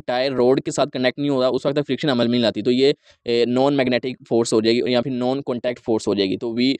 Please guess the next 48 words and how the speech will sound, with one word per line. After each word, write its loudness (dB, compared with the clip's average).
ए, -4
सी 4
is 2
the 0
correct 0
answer। -6
तो -6
व्यूअर, 0
हमारा 0
नेक्स्ट -4
क्वेश्चन -6
है, 0
which 0
of 0
the -2
following -2
is 0
an 0
example -2
of 0
potential -6
energy? -4
हमें -6
पता 0
है 2
पोटेंशियल -2
एनर्जी -2
कौन -8
सी -4
होती -2
है, 0
वो 4
एनर्जी 0
होती 0
है 2
जो, 2
जिसके -4
अंदर 0
कैपेसिटी -8
होती 0
है, 0
अ, 4
अपनी, 0
अ, 4
पोजीशन 2
की 2
वजह 2
से -2